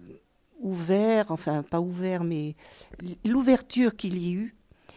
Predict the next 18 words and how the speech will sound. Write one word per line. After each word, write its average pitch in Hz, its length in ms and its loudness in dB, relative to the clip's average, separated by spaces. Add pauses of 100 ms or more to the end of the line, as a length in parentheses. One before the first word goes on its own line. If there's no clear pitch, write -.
(280)
euh, 175 120 4
pour 202 360 -2
reconstituer, 208 1500 2
euh, 165 480 2 (260)
une 208 140 2
certaine, 196 960 2 (480)
une 190 100 2
certaine 196 360 0
unité. 185 640 0
Enfin, 160 360 -4
une 180 140 0
unité, 202 480 0
c'est - 420 -8
pas - 240 0
tout 208 220 -10
à - 80 2
fait 165 140 -4
ça, 156 340 -2